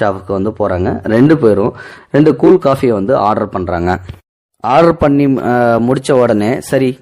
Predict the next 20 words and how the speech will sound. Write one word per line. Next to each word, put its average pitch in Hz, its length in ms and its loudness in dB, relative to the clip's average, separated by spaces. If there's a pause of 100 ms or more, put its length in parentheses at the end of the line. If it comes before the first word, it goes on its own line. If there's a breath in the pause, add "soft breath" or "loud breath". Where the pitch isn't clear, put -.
காஃபி 156 360 0
வரட்டும், 120 580 0
அது 127 240 0
வரைக்கும் 147 540 0 (260 loud breath)
உங்க 127 240 0
கணவர் 151 360 2
இறந்ததை 143 400 2
பற்றியும் 117 680 -4
உங்களை 151 360 2
பத்தியும் 131 340 0
கொஞ்சம் 113 240 0
சொல்லுங்க" 123 580 2
அப்படின்னு 110 180 -2
சொல்லிட்டு 98 640 -2
இன்ஸ்பெக்டர் 120 640 0
கேக்குறாரு. 95 460 -2 (440 loud breath)
உடனே 123 320 2
கவிதா 127 500 -2
தன்னுடைய 117 560 -2
வாழ்க்கைய 107 680 0